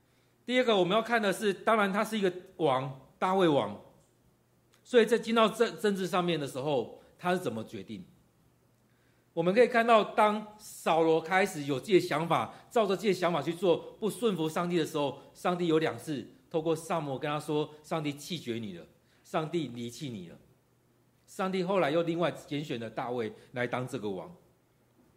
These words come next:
大卫也被受膏成为要接，接任的人。如果是我们的话，我们可能很自然的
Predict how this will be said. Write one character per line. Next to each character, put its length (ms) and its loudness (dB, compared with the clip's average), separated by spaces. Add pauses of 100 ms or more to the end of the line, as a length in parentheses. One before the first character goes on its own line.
(1200)
大 160 -2
卫 180 8
也 80 4
被 160 4
受 240 2
膏 220 6
成 220 0
为 80 2
要 120 6
接， 280 2
接 260 0
任 160 4
的 80 -2
人。 300 -4 (760)
如 140 -4
果 140 4
是 100 -2
我 100 6
们 140 4
的 120 2
话， 160 2
我 60 2
们 140 -4
可 140 -2
能 120 -6
很 120 -6
自 160 -8
然 200 0
的 240 -2